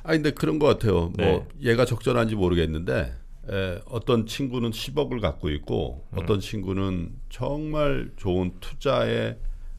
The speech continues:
Speaker 1: 아이디어와 투자의 아이디어를 구현할 수 있는 정도의 난리지와 또 태도를 갖고 있어요.
Speaker 2: 음.
Speaker 1: 그러면 둘 중에 만약에 네가 선택할 수 있으면 뭘 하고 싶냐? 이렇게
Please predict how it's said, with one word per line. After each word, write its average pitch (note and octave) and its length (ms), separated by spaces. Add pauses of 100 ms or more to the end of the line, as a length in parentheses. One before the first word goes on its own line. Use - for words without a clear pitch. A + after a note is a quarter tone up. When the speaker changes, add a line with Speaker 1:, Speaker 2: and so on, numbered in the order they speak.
Speaker 1:
아이디어와 F#2 840
투자의 A2 380
아이디어를 F2 680
구현할 F2+ 680
수 F#2+ 240
있는 E2+ 320
정도의 E2+ 840
난리지와 F2 920
또 A2 140
태도를 D3 400
갖고 E2 280
있어요. D#2+ 440
Speaker 2:
음. D#2+ 280 (500)
Speaker 1:
그러면 A#2+ 340 (120)
둘 A2+ 160
중에 A#2 480
만약에 G#2 300
네가 G#2+ 320 (320)
선택할 C#3 420
수 G#2+ 140
있으면 F2+ 240
뭘 D#2+ 300
하고 D2 200
싶냐? D2+ 500 (140)
이렇게 F2 400